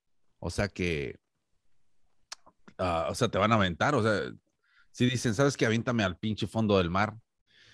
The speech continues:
nomás para ver ahí a los pinches pulpos, los van a, vas a mirar todo lo que es el pinche, el océano, la ballena ahí jugando con un delfín y todo el pedo. Um, fuck, dude. Esto está fucking impactante, pero no tanto, ¿eh? Como que te lo hacen ver más chingón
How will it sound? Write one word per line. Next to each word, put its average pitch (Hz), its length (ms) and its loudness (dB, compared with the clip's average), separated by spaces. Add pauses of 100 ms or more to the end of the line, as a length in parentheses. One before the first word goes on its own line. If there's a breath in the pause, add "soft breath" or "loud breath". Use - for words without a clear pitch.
nomás 95 280 -2
para 95 200 4
ver 98 160 4
ahí 98 140 6
a 92 60 4
los 92 140 -2
pinches 98 320 -6
pulpos, 104 480 0
los 90 180 -2 (180)
van 90 260 -2
a, 92 80 0
vas 98 180 0
a 113 80 4
mirar 101 400 2 (720)
todo 113 480 6
lo 107 160 4
que 104 180 2
es 101 120 0
el 98 240 4
pinche, 87 1000 2
el 85 100 -2
océano, 92 580 2
la 90 120 2
ballena 95 420 2
ahí 98 160 0
jugando 95 480 -2
con 98 120 -2
un 101 100 2
delfín 95 500 0
y 87 100 -2
todo 85 180 -6
el 90 120 -2
pedo. 95 400 -4 (680 soft breath)
Um, 82 580 -4 (540)
fuck, 110 360 0
dude. 127 260 4 (200)
Esto 98 200 -4
está 135 180 4
fucking 101 600 2
impactante, 101 800 -2
pero 87 200 -4
no 87 140 -4
tanto, 80 420 -6
¿eh? 98 140 -6
Como 92 220 -2
que 98 80 -2
te 90 100 -2
lo 95 80 2
hacen 101 240 2
ver 104 160 4
más 95 360 -2
chingón 85 580 -4